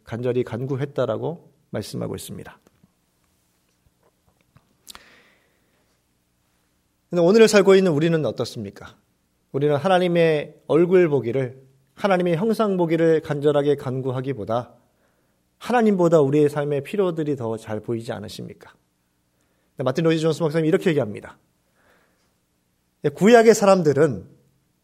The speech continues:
시편의 기자들과 구약의 믿음의 사람들은 그 당시의 시대는 오늘 우리의 시대와 같이 하나님의 말씀인 성경책도 온전하지 않았다. 또 하나님의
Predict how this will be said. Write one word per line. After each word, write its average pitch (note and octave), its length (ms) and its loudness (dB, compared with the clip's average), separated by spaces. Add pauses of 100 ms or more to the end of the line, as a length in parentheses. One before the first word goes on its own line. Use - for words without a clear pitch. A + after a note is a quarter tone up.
(240)
시편의 A3 440 2
기자들과 E3+ 920 2
구약의 F3+ 320 4
믿음의 F#3 340 2
사람들은 E3 640 0 (1600)
그 G3 100 4
당시의 A3 260 6
시대는 G3+ 440 2
오늘 A#3 200 8
우리의 G3+ 260 4
시대와 F#3+ 340 4
같이 C3+ 540 -2 (360)
하나님의 G#3+ 440 2
말씀인 E3 680 2 (340)
성경책도 G#3+ 760 -2
온전하지 D3 800 -2
않았다. A#2+ 560 -8 (1600)
또 F3 100 0
하나님의 G3+ 720 4